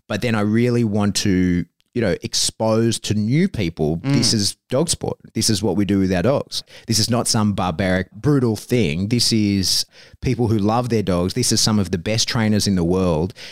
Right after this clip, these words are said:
Speaker 1: This is the cutting edge of, you know, dog training. And this is the people who are pushing training and asking things of a dog that ten years ago was considered impossible and
Speaker 2: Mm.
Speaker 1: is now the standard, right?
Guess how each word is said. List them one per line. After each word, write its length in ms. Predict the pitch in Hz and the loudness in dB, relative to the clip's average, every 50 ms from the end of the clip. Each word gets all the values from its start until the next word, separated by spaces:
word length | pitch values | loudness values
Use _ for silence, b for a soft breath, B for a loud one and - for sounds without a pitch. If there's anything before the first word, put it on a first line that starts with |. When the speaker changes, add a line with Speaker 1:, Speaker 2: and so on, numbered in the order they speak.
| B B | B B
Speaker 1:
This 140 | 123 117 - | -2 0 0
is 120 | 120 - | 0 -2
the 80 | - 104 | -4 -4
cutting 440 | - - - 127 127 127 110 107 104 | -4 -2 -2 0 0 0 0 0 0
edge 380 | 123 139 117 78 78 - - - - | 0 0 0 -2 -2 -6 -8 -6 -2
of, 460 | 95 92 90 90 90 85 76 - - b b b b b | 0 0 2 2 2 0 -2 -6 -12 b b b b b
you 100 | 127 117 | -2 -2
know, 40 | 92 | -2
dog 300 | 95 - 120 120 117 - | -2 -2 -2 -2 -2 -4
training. 480 | - - 113 104 120 123 110 87 76 | -4 -2 0 0 2 2 2 0 0
And 120 | 92 98 110 | 0 2 2
this 140 | 113 - | 2 2
is 100 | 113 101 | 0 0
the 60 | 101 - | 0 0
people 260 | - 104 95 101 98 | -2 -2 0 0 0
who 100 | 98 98 | 0 0
are 60 | 87 | 0
pushing 440 | - - 123 107 - - 110 98 92 | -2 -2 -2 0 0 0 0 0 0
training 540 | 90 - 104 90 95 101 95 92 90 90 - B B B B | -2 -2 -2 -2 0 0 0 0 -2 -2 -6 B B B B
and 120 | B 101 - - | B -8 -6 -4
asking 580 | 117 120 113 - - 127 113 107 104 101 98 - _ _ | -4 -2 -2 -2 0 0 0 0 0 -2 -2 -6 _ _
things 240 | - 120 110 107 101 | -4 0 0 2 2
of 140 | 113 107 87 | 0 -2 -4
a 40 | 87 | -4
dog 400 | 80 135 139 131 101 87 90 90 | -2 -2 0 0 0 -2 -4 -4
that 260 | 98 101 95 - - | -4 -4 -4 -4 -6
ten 220 | - - 120 110 104 | -6 -4 -2 0 0
years 200 | 104 98 98 98 | 2 2 2 0
ago 200 | 104 98 92 87 | 0 0 0 0
was 100 | 82 - | 0 0
considered 400 | - 101 90 - 98 90 87 85 | -2 -2 -2 0 0 0 0 0
impossible 640 | 85 78 - 107 107 98 - - 71 69 71 107 127 - | -2 -2 -2 -2 -2 -2 -2 -2 -2 -2 -2 0 0 0
and 100 | 117 120 | 0 -2
Speaker 2:
Mm. 60 | 117 | -2
Speaker 1:
is 100 | 104 95 | -2 -2
now 220 | 98 90 90 87 | -2 -2 -2 -2
the 100 | 87 82 | 0 0
standard, 560 | - - - 80 82 87 85 78 - - - - | 0 -2 -2 -4 -4 -4 -4 -4 -6 -8 -8 -8
right? 340 | - 73 80 80 101 123 | -6 -4 -2 -2 -2 -2